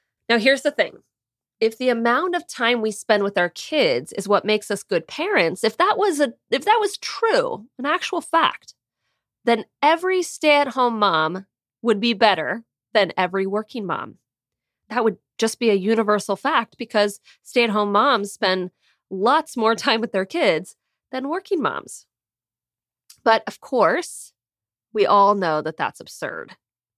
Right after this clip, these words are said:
And for many of us, because we describe ourselves as being ambitious, because our career is a big part of who we are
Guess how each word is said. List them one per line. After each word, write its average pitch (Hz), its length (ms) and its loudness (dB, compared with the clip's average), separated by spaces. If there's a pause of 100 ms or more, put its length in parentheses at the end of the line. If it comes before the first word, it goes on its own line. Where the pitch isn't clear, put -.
(760)
And 202 180 -2
for 226 140 0
many 240 520 0
of 196 120 2
us, - 220 -4
because 247 580 -2
we 226 120 -2
describe 240 800 -2
ourselves 208 800 0 (360)
as 202 140 0
being 202 480 0 (140)
ambitious, 190 720 0
because 208 420 -2
our 208 220 0
career 220 680 -2
is 202 200 -2
a 196 60 0
big 202 260 0
part 202 240 0
of 190 80 -10
who 208 100 -6
we 196 140 0
are 180 500 2